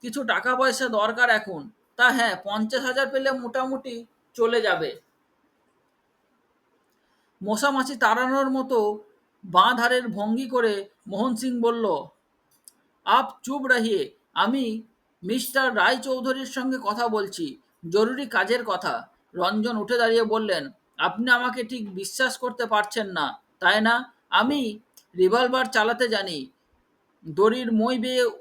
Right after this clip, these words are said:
উঠতে পারি, গোপন ম্যাপ চিবিয়ে চিবিয়ে খেয়ে ফেলতে পারি, এমনকি আমি পিকক করতেও পারি,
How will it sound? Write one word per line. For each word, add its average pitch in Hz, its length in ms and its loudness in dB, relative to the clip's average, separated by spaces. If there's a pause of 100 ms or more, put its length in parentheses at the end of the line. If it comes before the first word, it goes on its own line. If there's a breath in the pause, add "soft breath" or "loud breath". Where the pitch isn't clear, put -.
উঠতে 233 580 -4
পারি, 185 380 0 (300)
গোপন 214 500 0
ম্যাপ 233 300 2 (1400)
চিবিয়ে 226 360 -2
চিবিয়ে 254 260 -4
খেয়ে 247 340 0
ফেলতে 226 340 0
পারি, 175 340 0 (260)
এমনকি 240 500 -2
আমি 226 400 -2 (260)
পিকক 247 420 -2
করতেও 240 400 -2
পারি, 165 400 0